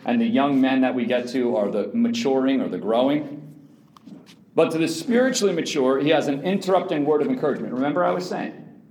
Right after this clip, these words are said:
in context, that he's doing this letter and saying, like, "This is a Christian, this is not a Christian, this is a Christian, this is not a Christian." He says, "But you guys,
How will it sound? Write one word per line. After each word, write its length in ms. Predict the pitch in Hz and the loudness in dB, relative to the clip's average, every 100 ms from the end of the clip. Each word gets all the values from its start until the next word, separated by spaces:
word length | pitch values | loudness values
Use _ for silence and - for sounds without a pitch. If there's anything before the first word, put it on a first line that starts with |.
| - - | -20 -8
in 200 | 123 131 | -4 -2
context, 600 | 156 160 139 - - - - - - _ - - - - - | -2 -2 -4 -6 -8 -18 -20 -20 -20 _ -20 -20 -20 -20 -6
that 160 | - 107 | -2 0
he's 160 | 117 117 | 0 0
doing 240 | 139 143 | 0 0
this 160 | 139 - | 0 0
letter 220 | 147 107 | 0 0
and 120 | - | -4
saying, 220 | - 107 | -4 -2
like, 260 | 95 90 - | -4 -4 -4
"This 200 | 127 - | -4 -4
is 80 | - | -6
a 40 | |
Christian, 300 | 151 143 127 | -4 -4 -4
this 160 | 113 101 | -6 -6
is 80 | 120 | -4
not 200 | 151 139 | -2 -2
a 60 | |
Christian, 320 | - 95 85 | -6 -10 -8
this 120 | 101 123 | -10 -10
is 60 | |
a 40 | 117 | -6
Christian, 320 | 160 - 117 | -4 -2 -4
this 120 | 113 | -4
is 80 | 123 | -4
not 140 | 127 | -4
a 20 | |
Christian." 220 | - - 104 | -6 -10 -10
He 40 | |
says, 100 | 104 | -10
"But 200 | - - | -10 -10
you 180 | 131 226 | -8 -6
guys, 500 | - - - - | -8 -10 -16 -20